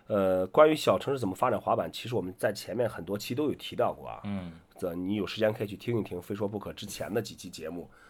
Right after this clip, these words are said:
Speaker 1: 我们很多次的讲到过关于发展滑板的问题，因为这个问题也不是你一个人提过，有很多人提过。呃，但是呢，我在这边还是可以跟你讲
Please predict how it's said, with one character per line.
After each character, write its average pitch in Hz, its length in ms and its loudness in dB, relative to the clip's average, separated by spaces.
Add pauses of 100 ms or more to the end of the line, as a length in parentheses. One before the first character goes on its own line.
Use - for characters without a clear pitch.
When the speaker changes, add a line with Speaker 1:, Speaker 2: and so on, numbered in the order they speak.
(140)
Speaker 1:
我 98 100 -2
们 104 140 4
很 95 200 -4
多 120 160 6
次 123 120 -4
的 101 100 2
讲 85 220 -2
到 90 140 -4
过 87 160 -6
关 95 180 -2
于 95 80 -4 (260)
发 113 200 2
展 101 100 -2
滑 98 160 -2
板 80 140 -2
的 78 60 -10
问 78 120 -10
题， 85 120 -12
因 104 80 -2
为 117 40 0
这 123 120 -2
个 151 80 6
问 139 100 6
题 117 140 -2
也 98 100 0 (380)
不 123 100 -2
是 131 140 -2
你 101 100 0
一 85 80 -6
个 95 80 -2
人 101 100 0
提 87 200 -12
过， 98 200 -4
有 98 80 -8
很 92 140 -6
多 98 100 4
人 123 120 4
提 92 180 -10
过。 82 180 -8 (460)
呃， 107 120 0
但 135 180 10
是 156 160 0
呢， 113 180 6
我 87 220 -2
在 131 140 2
这 127 40 0
边 123 100 2
还 127 100 0
是 127 60 0
可 120 100 -4
以 117 40 0
跟 117 100 -2
你 123 60 -4
讲 - 160 -6